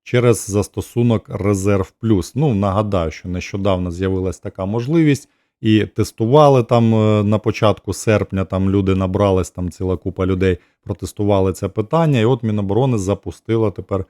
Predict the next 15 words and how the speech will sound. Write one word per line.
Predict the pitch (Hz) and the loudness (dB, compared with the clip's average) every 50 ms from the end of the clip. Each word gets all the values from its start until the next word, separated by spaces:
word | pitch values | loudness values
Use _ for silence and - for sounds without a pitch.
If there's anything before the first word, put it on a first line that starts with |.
| _ _ _ _ _ _ - | _ _ _ _ _ _ -2
на | 98 98 | -2 -2
повну, | 90 - 113 117 123 113 120 117 110 98 - _ _ _ | -2 2 4 4 4 6 4 2 2 0 -4 _ _ _
е, | 117 101 101 98 95 95 92 - | -4 -2 -2 0 0 -2 -4 -6
цю | - - 104 | -6 -10 -10
сплату | - - _ 104 104 104 104 - - 90 | -10 -8 _ 0 2 2 2 0 -4 -10
штрафу | - - _ 101 104 117 127 120 - 117 104 | -10 -10 _ 0 2 2 2 2 0 -2 -2
дистанційно, | 95 90 104 107 - - - 95 92 87 - - - 127 131 127 117 110 | 0 0 -2 -2 -2 -4 -4 -4 -4 -4 -6 -4 -4 -2 0 0 0 -2
без | 95 90 95 87 87 | -2 -2 -4 -4 -4
відвідування | 90 92 87 92 98 90 90 90 90 90 90 90 85 | -6 -6 -2 -2 -2 -2 0 -2 0 -2 -2 -4 -6
Т | - 90 | -8 -12
Ц | - - - | -12 -12 -14
К | - - 92 90 | -8 -6 -6 -6
та | - 92 90 | -2 -2 -4
С | 92 - - | -4 -4 -6
П. | - - 151 151 | 0 2 2 2